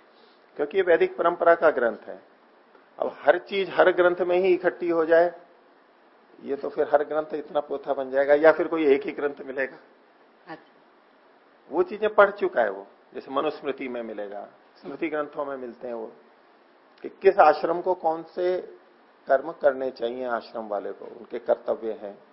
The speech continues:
Speaker 1: तो वो पहले से पता है, दूसरे ग्रंथों में उपलब्ध है उस परंपरा में।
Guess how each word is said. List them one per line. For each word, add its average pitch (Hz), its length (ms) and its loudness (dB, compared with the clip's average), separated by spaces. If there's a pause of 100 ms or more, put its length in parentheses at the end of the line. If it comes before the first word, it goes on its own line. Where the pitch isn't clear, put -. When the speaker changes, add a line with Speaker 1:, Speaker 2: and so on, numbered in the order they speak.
(1040)
Speaker 1:
तो 131 60 -14
वो 175 100 -2
पहले 185 340 4
से 202 220 6
पता 170 400 4
है, 143 160 2
दूसरे 147 340 -4
ग्रंथों 165 320 -4
में 165 120 -8
उपलब्ध 160 480 0
है 117 140 -6
उस 117 160 -12
परंपरा 131 520 2
में। 92 160 -12